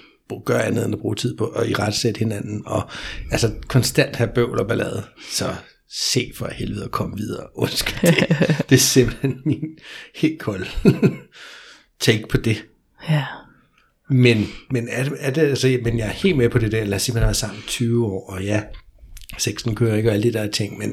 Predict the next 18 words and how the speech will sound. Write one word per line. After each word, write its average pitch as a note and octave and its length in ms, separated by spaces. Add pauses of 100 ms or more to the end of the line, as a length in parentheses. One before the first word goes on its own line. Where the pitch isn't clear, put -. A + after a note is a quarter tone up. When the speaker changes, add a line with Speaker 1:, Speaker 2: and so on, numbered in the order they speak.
Speaker 1:
altså, G2+ 180
men G#2 160
hvis G#2 140
det B2 100
ellers B2 200
generelt A2 440
er C#3 40
godt, A#2+ 280
som - 180
nogle A#2 160
af A2 40
de G#2+ 100
andre C3 160
scenarier, G#2 360
vi G2+ 60
snakker F#2+ 280
om, G2 120 (420)
Speaker 2:
Mm. G3+ 440